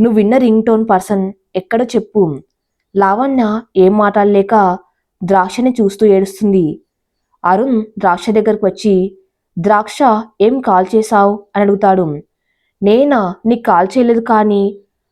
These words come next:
అరుణ్, ఆ దుర్మార్గుడు ఇక్కడే ఉన్నాడు. నేను విన్నాను అరుణ్" అని ఏడుస్తుంది.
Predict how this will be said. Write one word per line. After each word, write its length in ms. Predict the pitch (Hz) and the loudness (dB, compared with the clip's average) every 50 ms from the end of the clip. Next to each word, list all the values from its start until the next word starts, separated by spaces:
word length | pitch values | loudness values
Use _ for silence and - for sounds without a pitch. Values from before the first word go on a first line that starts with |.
| _ _ - | _ _ -2
అరుణ్, 420 | 175 190 202 220 269 262 220 190 190 - _ - | 0 0 0 0 0 0 -2 -2 -4 -6 _ -2
ఆ 100 | 196 214 | 0 0
దుర్మార్గుడు 560 | 196 190 185 180 208 220 226 233 226 247 220 | 2 0 0 2 2 0 0 0 0 0 0
ఇక్కడే 280 | 214 214 - 202 214 214 | 0 0 0 0 2 2
ఉన్నాడు. 500 | 214 208 208 202 202 190 180 151 139 147 - _ _ _ _ _ _ _ _ _ - | 2 0 0 0 0 0 0 -2 -4 -10 -14 _ _ _ _ _ _ _ _ _ -2
నేను 180 | 220 254 247 | 0 2 2
విన్నాను 540 | 202 196 185 185 208 233 240 247 247 233 226 | 2 2 2 2 2 0 2 2 2 2 2
అరుణ్" 320 | 220 208 202 190 190 196 - - - | 2 2 2 0 -2 -4 -6 -6 -2
అని 100 | 202 214 | 0 2
ఏడుస్తుంది. 720 | 196 180 180 196 - - - 220 208 196 196 175 160 180 | 4 4 2 0 -4 -8 -6 -2 0 0 2 0 0 -4